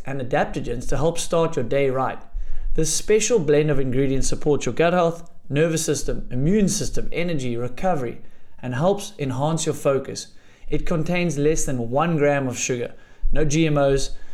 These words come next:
none of that nasty chemicals or artificial anything, all while still tasting good.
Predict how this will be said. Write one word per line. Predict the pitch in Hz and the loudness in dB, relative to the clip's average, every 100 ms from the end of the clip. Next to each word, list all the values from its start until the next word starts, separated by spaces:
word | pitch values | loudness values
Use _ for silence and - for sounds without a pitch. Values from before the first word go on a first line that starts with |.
| - - | -6 -6
none | 123 123 143 170 | -4 -2 0 2
of | 156 | 2
that | 139 127 | 2 0
nasty | 131 135 135 135 | -2 -2 -2 -4
chemicals | - 147 143 139 139 135 127 | -2 0 0 0 0 0 0
or | - | -2
artificial | 127 139 135 135 131 127 | -2 -2 -4 -4 -2 -2
anything, | 127 127 - 110 - | -2 -4 -6 -6 0
all | 190 196 | 4 4
while | 165 156 | 4 0
still | - 143 | -2 -2
tasting | - 147 143 139 123 | 0 0 0 -2 0
good. | 120 117 | 0 -2